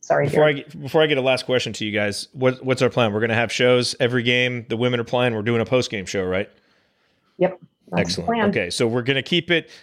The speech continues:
Speaker 2: again, in the off season. You guys have done such an awesome job with the show. We're gonna spin it out into its own show, its own feed, everything. Um, for now, it's staying right here in the Assembly Call feed. Um, so be on the lookout. Every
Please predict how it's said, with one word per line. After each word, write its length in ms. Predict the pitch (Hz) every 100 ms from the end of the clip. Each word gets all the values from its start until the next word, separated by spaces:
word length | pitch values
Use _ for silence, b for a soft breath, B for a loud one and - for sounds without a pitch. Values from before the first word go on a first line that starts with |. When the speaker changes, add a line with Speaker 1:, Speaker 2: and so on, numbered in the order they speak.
| -
Speaker 2:
again, 200 | 139 143
in 80 | 123
the 80 |
off 180 | 139 160
season. 460 | - 170 156 160 160 - -
You 120 | 127
guys 200 | 156 151
have 100 | 139
done 140 | 131 117
such 320 | - 151 160
an 60 | 160
awesome 420 | 131 135 143 120
job 300 | 127 127 117
with 100 | -
the 80 | 104
show. 360 | - 143 131
We're 120 | 117
gonna 160 | 110 104
spin 260 | - 165 147
it 80 |
out 200 | 135 131
into 220 | 123 117 110
its 120 | 120
own 180 | 110 98
show, 360 | - 170 160
its 140 | 120 123
own 160 | 110
feed, 480 | 101 151 147 147 147 B B B B
everything. 680 | 139 135 123 110 101 95 101 -
Um, 320 | 107 104 101
for 140 | - 113
now, 300 | 131 135 127
it's 100 | -
staying 260 | 135 123
right 220 | 110 123 120
here 160 | 131
in 80 | 117
the 80 | 110
Assembly 340 | - 120 113
Call 240 | - 110 104
feed. 420 | 127 113 110 B B B B
Um, 440 | 107 101 98 98 -
so 180 | 117
be 220 | 101 131 147
on 140 | 139
the 60 | 131
lookout. 460 | 143 143 110 92
Every 520 | 127 127 143 139 131